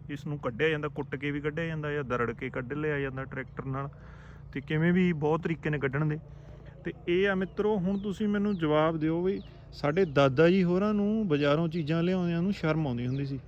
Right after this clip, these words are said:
ਤੇ ਹੁਣ ਵਾਲਿਆਂ ਨੇ ਸ਼ਰਮ ਲਾ ਕੇ ਧਰਤੀ। ਪਤਾ ਨਹੀਂ ਪੜ੍ਹਾਈ ਲਿਖਾਈ ਨਾਲ ਅੱਗੇ ਵਧੇ ਆ ਜਾਂ ਪਿੱਛੇ ਨੂੰ ਗਏ ਆ, ਸਮਝ ਨਹੀਂ ਆਉਂਦੀ। ਪਰ ਕਿਸਾਨ ਵੀਰੋ, ਕਿਹੜਾ ਕਿਸਾਨ ਇੱਕ ਕਨਾਲ ਨਹੀਂ ਕਰ ਸਕਦਾ? ਹਰ ਕੋਈ ਕਰ ਸਕਦਾ, ਪਰ ਹਿਸਾਬ ਕਿਤਾਬ ਵਾਲੇ ਨਾ ਲਾਇਆ ਕਰੋ।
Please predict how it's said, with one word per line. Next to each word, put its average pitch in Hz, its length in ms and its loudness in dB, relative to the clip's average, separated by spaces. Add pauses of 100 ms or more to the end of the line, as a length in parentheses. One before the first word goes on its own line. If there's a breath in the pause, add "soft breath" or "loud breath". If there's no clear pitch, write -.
(160)
ਤੇ 160 100 -4
ਹੁਣ 147 340 2
ਵਾਲਿਆਂ 202 280 4
ਨੇ 196 200 0 (120)
ਸ਼ਰਮ 160 320 0
ਲਾ 143 220 2
ਕੇ 175 180 -2
ਧਰਤੀ। 165 380 -4 (160)
ਪਤਾ 254 260 -2
ਨਹੀਂ 247 300 -2 (180)
ਪੜ੍ਹਾਈ 220 280 2
ਲਿਖਾਈ 196 400 2
ਨਾਲ 202 340 2 (600 loud breath)
ਅੱਗੇ 160 320 8
ਵਧੇ 190 320 4
ਆ 202 280 2
ਜਾਂ 214 160 4
ਪਿੱਛੇ 208 420 0
ਨੂੰ 190 200 4
ਗਏ 175 80 2
ਆ, 170 80 0
ਸਮਝ 180 340 0
ਨਹੀਂ 190 120 2
ਆਉਂਦੀ। 151 260 -2 (500 loud breath)
ਪਰ 180 120 2
ਕਿਸਾਨ 180 460 2
ਵੀਰੋ, 202 300 4
ਕਿਹੜਾ 220 480 2
ਕਿਸਾਨ 190 420 2
ਇੱਕ 180 160 -2
ਕਨਾਲ 180 480 0 (560)
ਨਹੀਂ 196 200 4
ਕਰ 180 180 4
ਸਕਦਾ? 123 400 -2 (640)
ਹਰ 180 80 6
ਕੋਈ 220 220 0
ਕਰ 180 200 4
ਸਕਦਾ, 175 320 2
ਪਰ 190 160 2
ਹਿਸਾਬ 170 360 2
ਕਿਤਾਬ 156 340 -2
ਵਾਲੇ 147 240 2
ਨਾ 139 240 0
ਲਾਇਆ 139 300 4
ਕਰੋ। 165 340 -4